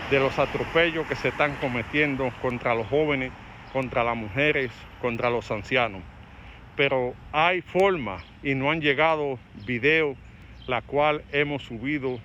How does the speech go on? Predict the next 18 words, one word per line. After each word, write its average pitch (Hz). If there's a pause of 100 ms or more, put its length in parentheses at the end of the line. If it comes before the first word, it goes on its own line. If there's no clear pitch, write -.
(160)
a 117
nuestra 113
cuenta 135 (480)
de 120
YouTube, 135 (480)
Facebook, 131 (560)
Twitter, 131 (480)
porque 135
la 127
solidaridad 143 (1500)
es 135
necesaria. 131 (680)
No 139
podemos 156
aportar 156 (760)
quizá 147
dinero, 139 (720)
pero, 120